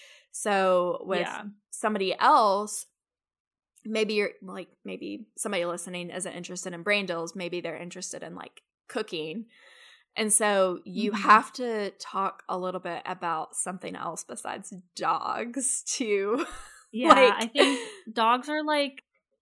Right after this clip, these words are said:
Speaker 2: the gateway, but you
Speaker 1: Right.
Speaker 2: need something else in common. 'Cause, like, that girl that I met up from Bumble, she
Speaker 1: Mm-hmm.
Speaker 2: also had a corgi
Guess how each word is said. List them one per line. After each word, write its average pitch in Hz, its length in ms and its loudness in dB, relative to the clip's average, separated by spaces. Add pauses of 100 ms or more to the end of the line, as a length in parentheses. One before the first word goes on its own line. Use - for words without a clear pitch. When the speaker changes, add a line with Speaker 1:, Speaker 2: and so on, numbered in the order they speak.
(100)
Speaker 2:
the 214 160 -2
gateway, 202 720 -2
but 202 200 -4
you 208 100 0
Speaker 1:
Right. 214 260 6
Speaker 2:
need 170 80 4
something 170 400 -4
else - 640 -12 (100)
in 185 180 -12
common. 202 420 -6
'Cause, 226 160 -4
like, 220 200 -2
that 202 180 0
girl 220 240 -2
that 208 120 0
I 196 200 0
met 196 220 -4
up 185 200 -8
from 190 200 -8
Bumble, 190 600 -6 (360)
she 202 220 -4
Speaker 1:
Mm-hmm. 190 80 0
Speaker 2:
also 185 200 -4
had 185 140 -8
a 175 60 -18
corgi 185 640 -6